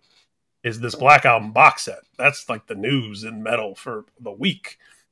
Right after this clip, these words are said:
And then, uh, the wonderful Chris Hudson at Knotfest then suggested to me, "Well, why don't you do a, like, a Speak and Destroy takeover?" So if I'm doing a Speak and Destroy takeover, I gotta have the two-time champ, now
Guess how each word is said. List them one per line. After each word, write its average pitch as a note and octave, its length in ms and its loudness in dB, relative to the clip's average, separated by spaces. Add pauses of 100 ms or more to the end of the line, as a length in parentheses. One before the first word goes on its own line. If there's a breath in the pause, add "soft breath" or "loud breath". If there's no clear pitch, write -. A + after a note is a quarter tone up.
(400)
And B2 220 -2
then, B2 240 0
uh, A#2+ 240 2
the B2 100 -6
wonderful C3 360 -4
Chris - 240 -6
Hudson F3 360 -2
at D3 100 -6
Knotfest C#3+ 500 -4
then C3+ 220 0
suggested C#3 500 -6
to - 60 -12
me, C3+ 140 -2
"Well, B2 160 -4
why B2 140 -2
don't B2+ 200 -4
you B2+ 100 -10
do A#2+ 280 -12
a, A2+ 220 -12
like, B2 160 -14
a B2 80 -14
Speak C3 260 -10
and A#2+ 140 -12
Destroy A#2 500 -8 (420)
takeover?" E3+ 480 4 (920)
So F3 100 -4
if E3 60 -8
I'm D#3 100 -4
doing C#4+ 200 2
a - 40 2
Speak A#3+ 220 2
and G#3+ 80 0
Destroy F3 340 2
takeover, C3 680 0 (1300)
I D#3+ 60 4
gotta F3 240 8
have F3+ 360 8
the D3 80 -4
two-time F3 440 0
champ, E3 420 2
now D#3 480 2